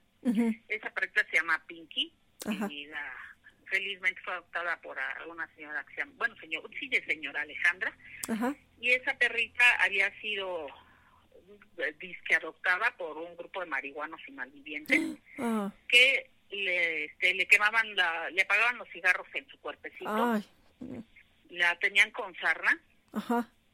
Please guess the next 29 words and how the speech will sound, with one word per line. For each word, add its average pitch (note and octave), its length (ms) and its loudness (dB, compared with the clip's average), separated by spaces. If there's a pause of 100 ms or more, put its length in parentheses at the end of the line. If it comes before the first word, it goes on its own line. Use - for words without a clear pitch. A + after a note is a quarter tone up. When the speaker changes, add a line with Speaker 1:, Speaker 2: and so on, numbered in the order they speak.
(320)
Speaker 2:
La D#3+ 220 4 (300)
súper E3+ 340 -2
débil F3+ 240 -2
la E3+ 140 -2
perra, F#3 300 4 (260)
incluso G#3 680 -8
le D#3 420 -4
juntaron A#3+ 400 -4
las C4 160 -4
orejitas G3+ 460 -6
para E3 160 -2
arriba, F#3+ 220 -6
así - 160 -14
como F3 220 -12
si - 100 -14
le C#4+ 180 -4
fueran D4+ 220 2
a C#4+ 40 -2
hacer A#3 180 -8
un F#3+ 160 -16
chongo, B3 580 -10
y A3+ 40 4
Speaker 1:
Ajá. G#3 220 6
Speaker 2:
le C4 60 4
cortaron F3+ 520 -4
parte F3 400 -2
de E3 120 -4
las C3 200 -8
orejas D3+ 300 -6